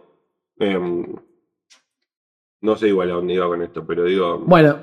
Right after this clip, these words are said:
Speaker 1: de que como esta de que vos decís que cuando, de que vos sabés en qué aspecto está, está viendo una película, sabés que la película no es real, ¿no es cierto? O sea,
Speaker 2: Bueno, ¿qué pasa con esto? ¿Entendés? Cuando vos, pará, voy, voy, voy más allá. Cuando a través de tu voto vos podés hacer que eso se vuelva realidad.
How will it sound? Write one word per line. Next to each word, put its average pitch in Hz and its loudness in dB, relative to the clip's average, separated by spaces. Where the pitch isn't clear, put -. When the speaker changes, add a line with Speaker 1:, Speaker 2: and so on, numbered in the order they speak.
Speaker 1:
de 208 6
que 110 8
como 117 6
esta 135 8
de 120 8
que 113 6
vos 127 8
decís 120 4
que 104 0
cuando, 104 0
de 101 -2
que 107 4
vos 131 4
sabés 139 6
en 123 2
qué 131 6
aspecto 120 2
está, 113 2
está 123 2
viendo 143 6
una 123 2
película, 131 2
sabés 143 4
que 139 6
la 107 2
película 101 -2
no 101 -2
es 98 -2
real, 92 -4
¿no 90 -6
es - -10
cierto? 98 -2
O - -8
sea, 151 2
Speaker 2:
Bueno, - -6
¿qué 226 8
pasa 254 8
con 196 8
esto? 220 6
¿Entendés? 139 2
Cuando 151 6
vos, 208 8
pará, 262 6
voy, 240 10
voy, 277 8
voy 233 10
más 226 8
allá. 208 8
Cuando 175 8
a 190 6
través 240 10
de 254 10
tu 175 8
voto 220 10
vos 214 10
podés 220 8
hacer 226 6
que 214 8
eso 226 8
se 175 6
vuelva 220 12
realidad. 170 10